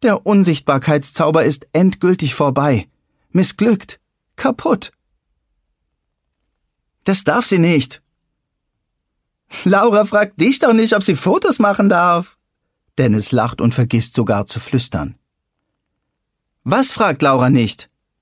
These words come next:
Will die Lehrerin wissen. Aber niemand gibt ihr eine Antwort. Irina.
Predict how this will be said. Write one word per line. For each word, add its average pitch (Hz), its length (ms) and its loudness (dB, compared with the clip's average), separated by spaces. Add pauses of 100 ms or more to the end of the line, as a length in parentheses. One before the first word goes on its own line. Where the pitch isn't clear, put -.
Will 131 140 2
die 120 100 2
Lehrerin 107 400 0
wissen. 98 380 -2 (840)
Aber 113 240 -2
niemand 113 500 0 (180)
gibt 123 200 -6
ihr 113 100 0
eine 123 200 0
Antwort. 92 500 -6 (3500)
Irina. 131 680 0